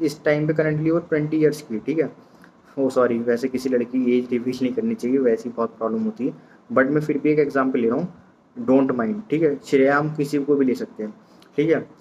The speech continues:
but अभी हमारी coaching की एक बच्ची है, अच्छी बच्ची है, तो मैं उसका example दे रहा हूँ, ठीक है,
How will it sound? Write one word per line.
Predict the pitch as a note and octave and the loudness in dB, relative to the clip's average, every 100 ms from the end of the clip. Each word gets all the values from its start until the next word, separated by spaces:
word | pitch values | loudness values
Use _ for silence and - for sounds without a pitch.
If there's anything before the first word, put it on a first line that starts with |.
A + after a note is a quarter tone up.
| _ - | _ 0
but | C3+ C#3 | 4 6
अभी | C#3 | 4
हमारी | C#3+ D3 | 2 0
coaching | D3+ C3+ C3+ C3+ C3+ | 2 2 2 2 2
की | |
एक | C#3 | 2
बच्ची | B2+ - C3 | 2 0 0
है, | C#3+ E3+ - - _ B2 | 0 0 -8 -20 _ -10
अच्छी | - C#3 | -2 2
बच्ची | C3+ C3 D3 | 2 2 -2
है, | D3+ | 0
तो | |
मैं | D#3 | 0
उसका | D3 D3+ | 0 0
example | C3+ B2 B2 B2 | 0 0 -2 -2
दे | A2 | -4
रहा | G#2+ | -4
हूँ, | - - A#2 | -10 -16 -6
ठीक | C#3 | -2
है, | D#3+ | -2